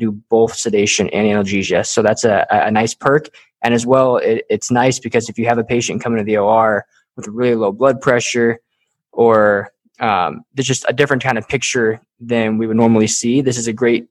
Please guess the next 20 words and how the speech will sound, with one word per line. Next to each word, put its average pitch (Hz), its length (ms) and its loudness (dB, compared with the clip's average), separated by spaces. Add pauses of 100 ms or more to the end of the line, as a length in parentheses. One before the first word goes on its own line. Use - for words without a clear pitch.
(200)
drug 127 260 2
to 110 40 -8
give 110 460 2
to - 160 0
help 123 180 0
support - 400 -2
that 87 100 0
cardiovascular 107 800 0
system 95 440 -6 (360)
rather 117 280 2
than 110 140 -2
giving 107 220 2
it 101 180 -2
another 113 500 2 (460)
induction 120 400 0
medication 110 480 -2
that 98 160 -2
typically - 320 -8
drops 87 380 0
it. 73 160 -2